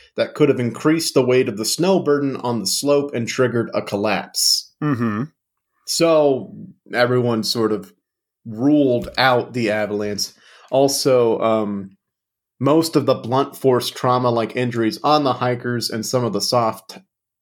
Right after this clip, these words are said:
Speaker 1: tissue damage were atypical of those caused by avalanches, whose victims usually asphyxiate.
Speaker 2: Mm-hmm.
Speaker 1: There were bruises on the body, and, uh, that's bad.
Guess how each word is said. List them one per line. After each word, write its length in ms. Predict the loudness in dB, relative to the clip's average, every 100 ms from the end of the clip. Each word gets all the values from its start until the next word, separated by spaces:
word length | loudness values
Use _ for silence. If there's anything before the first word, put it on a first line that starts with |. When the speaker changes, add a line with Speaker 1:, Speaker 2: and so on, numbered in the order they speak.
| _ -2
Speaker 1:
tissue 460 | 0 0 0 -2
damage 520 | 0 0 0 -2 -4
were 160 | -4 0
atypical 840 | 2 2 2 2 2 2 0 -2 -8 _ _ _
of 140 | 0
those 240 | 2 2 2
caused 360 | 2 2 2
by 160 | 0 0
avalanches, 840 | 0 -2 -2 -6 -6 -6 -8 -8 _ _ _
whose 180 | -8 0
victims 560 | 0 2 0 0 -2
usually 380 | -2 -2 -2 -4 -4
asphyxiate. 840 | -6 -6 -2 0 0 0 -2 -6 -16 _ _ _ -4
Speaker 2:
Mm-hmm. 400 | -2 -2 -6 -8 -8
Speaker 1:
There 120 | -4 -2
were 260 | -2 -4 _ -2
bruises 480 | 0 0 0 2
on 160 | 0 0
the 60 | 0
body, 600 | 0 0 -2 -8 -16 _ _
and, 360 | -4 -2 -2 -2
uh, 320 | -2 -2 -4 -8 _ _ _
that's 200 | 0 0 0
bad. 500 | -4 -2 -6 -10